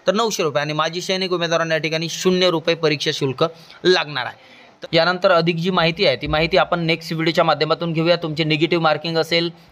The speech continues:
किंवा इतर काही माहिती असेल, तर तुम्हाला बाकीच्या व्हिडिओमध्ये सविस्तर माहिती अभ्यासक्रमासंदर्भात या ठिकाणी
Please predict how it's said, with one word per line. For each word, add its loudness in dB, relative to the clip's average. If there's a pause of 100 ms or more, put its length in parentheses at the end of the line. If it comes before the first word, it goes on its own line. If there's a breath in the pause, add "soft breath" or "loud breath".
किंवा 4
इतर 4
काही 2
माहिती 0
असेल, 0
तर 0
तुम्हाला 4
बाकीच्या -2
व्हिडिओमध्ये 0
सविस्तर 0
माहिती 2
अभ्यासक्रमासंदर्भात 0
या 4
ठिकाणी -4